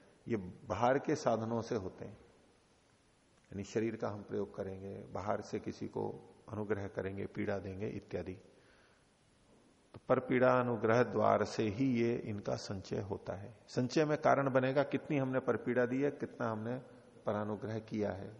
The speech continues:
उसका हमारा जो प्रयत्न है उसके अनुसार वहां पर कर्माशय बनेगा। आगे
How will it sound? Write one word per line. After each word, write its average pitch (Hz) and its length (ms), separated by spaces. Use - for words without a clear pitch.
उसका - 280
हमारा 110 280
जो 107 140
प्रयत्न 139 400
है 131 140
उसके 123 220
अनुसार 107 300
वहां 92 180
पर - 180
कर्माशय 95 440
बनेगा। 92 340
आगे 104 260